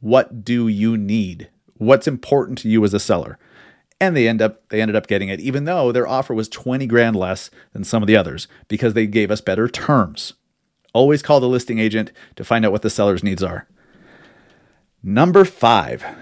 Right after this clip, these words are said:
let's see. Number five, home prices rising is actually a good thing if you own property.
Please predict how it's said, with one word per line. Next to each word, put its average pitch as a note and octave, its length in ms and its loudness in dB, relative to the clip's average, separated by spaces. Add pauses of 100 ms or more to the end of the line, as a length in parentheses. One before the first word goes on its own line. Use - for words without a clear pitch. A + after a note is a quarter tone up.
(140)
let's G2+ 160 -6
see. F2 220 -2 (1200)
Number E3+ 240 4
five, G#2 380 0 (540)
home G3+ 200 -2
prices E3+ 540 0 (120)
rising D#3 680 -2 (320)
is D3+ 160 2
actually E3 520 -2
a C#3 60 -8
good D3+ 260 -2
thing C3 400 -4
if C#3+ 200 -2
you D3+ 180 -4
own B2 180 -4
property. D3+ 520 0